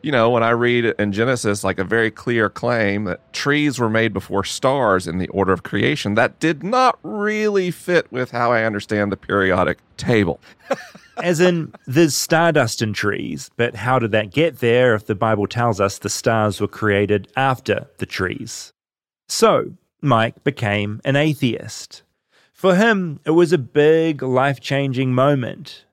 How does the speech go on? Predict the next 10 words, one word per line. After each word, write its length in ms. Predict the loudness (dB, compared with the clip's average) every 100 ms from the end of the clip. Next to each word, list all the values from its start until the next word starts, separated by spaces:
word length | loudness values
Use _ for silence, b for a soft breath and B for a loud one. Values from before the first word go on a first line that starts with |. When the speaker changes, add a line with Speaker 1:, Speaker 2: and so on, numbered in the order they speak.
| _
Speaker 2:
His 180 | -8 -8
whole 380 | -2 2 4 4
worldview 680 | 4 4 4 2 4 4
collapsed. 800 | 2 -2 -2 -4 -10 -16 -16 -20 _ -4
His 100 | -2
entire 400 | -2 0 2 2
belief 400 | 2 4 4 2
system 640 | -4 -8 -8 -10 -12 -16
came 300 | -6 -2 0 -2
undone. 640 | -2 0 0 -2 -6